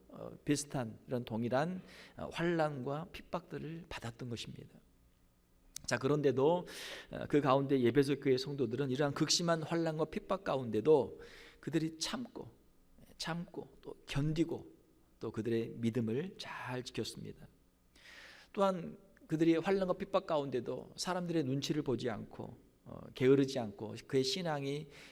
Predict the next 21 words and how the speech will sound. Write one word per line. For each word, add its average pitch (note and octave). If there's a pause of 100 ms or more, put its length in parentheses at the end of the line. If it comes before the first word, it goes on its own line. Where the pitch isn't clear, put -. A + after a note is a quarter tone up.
(100)
에, G#2+ (240)
약해지지 A#2+
않고 D#3 (100)
또 D3
열심히 B2
최선을 E3
다해서, - (320)
어, D#2+
주님을 A2+
섬겼습니다. A#2 (460)
자, -
그러므로 D#3 (360)
주님께서 B2
이러한 B2 (360)
에베소 A2
교회의, A2 (260)
에, D#2
성도들을, B2
에, -
칭찬하셨던 B2+
것이죠. -